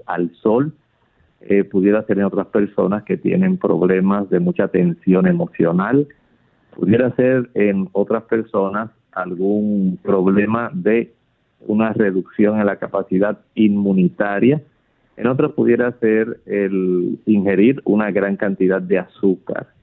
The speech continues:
Sea la razón que fuere que facilite el que usted, eh, reduzca la capacidad inmunitaria de su cuerpo, facilita que este virus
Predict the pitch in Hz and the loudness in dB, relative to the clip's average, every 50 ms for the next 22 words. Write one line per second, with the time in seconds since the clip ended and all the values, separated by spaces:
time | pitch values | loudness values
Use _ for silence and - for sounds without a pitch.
0 | _ _ _ _ _ _ _ _ _ _ _ _ _ 113 120 139 143 143 135 143 | _ _ _ _ _ _ _ _ _ _ _ _ _ -4 -2 0 0 0 0 -2
1 | 131 127 - 127 123 120 - 131 117 - - 110 101 101 101 104 113 113 113 - | -4 -2 -4 -4 -6 -4 -4 -4 -4 -4 -2 0 0 2 2 0 0 -2 -4 -6
2 | _ 107 98 - - _ _ 104 98 98 - _ _ 101 95 92 98 98 110 117 | _ -4 -4 -4 -6 _ _ -8 -8 -8 -10 _ _ -6 -4 -2 -2 0 0 0
3 | 120 120 - _ 151 156 151 151 _ _ _ _ _ _ _ - 113 123 120 - | 0 -2 -2 _ -2 -2 -2 -4 _ _ _ _ _ _ _ 0 0 2 2 2
4 | - 131 127 131 - - 117 113 113 113 - _ _ _ - 101 101 98 92 95 | 2 0 0 0 -2 -2 0 0 0 0 -4 _ _ _ -4 0 0 0 0 0
5 | 107 101 98 101 101 - - - 110 104 101 95 92 - 95 95 - 95 95 - | 0 0 2 2 0 0 -2 -4 -2 -2 -2 -4 -4 -4 -6 -4 -4 -6 -6 -2
6 | 107 95 92 95 98 101 - - _ 104 95 92 95 95 104 107 104 - 95 92 | -2 0 0 0 0 -2 -4 -6 _ -4 -2 -2 0 0 -2 -2 -2 -2 -2 0
7 | 101 101 95 90 90 - - 95 98 - - 101 101 95 90 87 87 - _ 143 | 2 2 2 0 -2 -4 -2 -2 -4 -2 0 2 2 2 2 0 -4 -4 _ -6
8 | 160 - _ _ _ _ _ _ _ _ _ _ _ _ _ _ 123 117 113 - | -6 -6 _ _ _ _ _ _ _ _ _ _ _ _ _ _ -6 -6 -2 -2
9 | 143 123 123 120 - 127 120 - - 110 101 104 107 110 110 - _ - 120 117 | 0 0 0 0 0 -2 -6 -2 0 2 2 2 2 0 -2 -8 _ 0 2 2
10 | 117 117 113 113 104 95 107 123 127 120 120 113 120 131 - - - - - | 4 4 2 2 0 0 2 2 4 4 4 2 2 0 -2 -8 -14 -14 -14